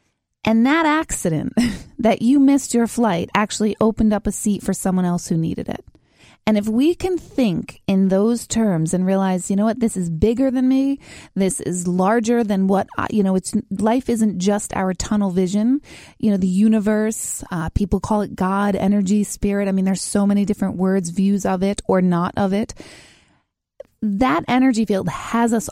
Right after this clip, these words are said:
all in its highest good. It's for everyone. So yes, you've missed your flight, but someone else benefited from it.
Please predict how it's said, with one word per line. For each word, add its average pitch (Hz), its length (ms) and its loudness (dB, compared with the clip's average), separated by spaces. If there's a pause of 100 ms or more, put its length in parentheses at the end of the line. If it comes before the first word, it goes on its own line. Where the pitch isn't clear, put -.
all 196 440 2
in 175 120 0
its - 180 -4
highest 156 480 -4
good. 151 220 -4 (280)
It's - 260 -4 (440)
for - 200 -2
everyone. 202 580 0
So 220 220 0
yes, 254 400 0
you've 254 200 2
missed 233 480 0
your 196 520 0 (380)
flight, 196 500 -4 (800)
but 214 100 2
someone 247 380 4
else 208 500 -2 (580)
benefited 196 640 2
from 185 380 0
it. - 300 -10